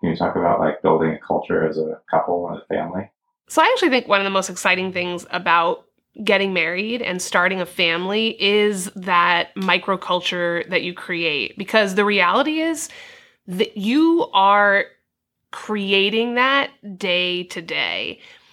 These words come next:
Speaker 2: So one, think about it and recognize that it's a thing, because you are going, like, there are things that you have grown up doing, right? Maybe it's you,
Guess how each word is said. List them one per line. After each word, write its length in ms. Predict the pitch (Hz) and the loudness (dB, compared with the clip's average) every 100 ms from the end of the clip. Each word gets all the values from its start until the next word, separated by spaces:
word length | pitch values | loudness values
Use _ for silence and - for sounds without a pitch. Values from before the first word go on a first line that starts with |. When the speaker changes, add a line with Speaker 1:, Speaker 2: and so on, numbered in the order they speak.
| - - | -20 -4
Speaker 2:
So 440 | - 233 202 - _ _ _ | 2 2 2 -4 _ _ _
one, 720 | 202 214 330 208 175 180 - - _ - | -2 4 4 4 0 -4 -10 -14 _ -20
think 540 | - - 294 349 349 | -20 -2 2 2 2
about 460 | 214 165 151 151 143 - - | -2 -2 -4 -4 -8 -14 -6
it 240 | 185 208 196 | -2 -2 -4
and 160 | 196 | -2
recognize 540 | 208 247 285 262 262 220 | 0 0 0 2 2 2
that 120 | 214 | 0
it's 220 | 208 202 | 0 -2
a 60 | 175 | -6
thing, 560 | - 185 - - - 196 | 0 0 0 -6 -14 -10
because 420 | 214 233 214 - _ _ _ | -4 -2 -2 -4 _ _ _
you 340 | 214 226 269 | -4 -2 0
are 160 | 247 220 | 0 0
going, 600 | 202 220 214 202 202 196 - | 2 0 2 -2 -4 -8 -10
like, 240 | 208 - _ _ _ _ _ _ _ _ - | -12 -12 _ _ _ _ _ _ _ _ 0
there 200 | 240 349 | 2 4
are 80 | 330 | 4
things 160 | 294 | 2
that 80 | 226 | 2
you 120 | 208 | 0
have 140 | 214 185 | -2 0
grown 180 | 196 180 | 0 0
up 140 | 175 | -2
doing, 400 | 175 151 135 151 | -4 -4 -4 -4
right? 240 | 185 208 | 0 2
Maybe 160 | 214 226 | 2 0
it's 260 | 240 - - | -2 -8 -16
you, 220 | 180 | -16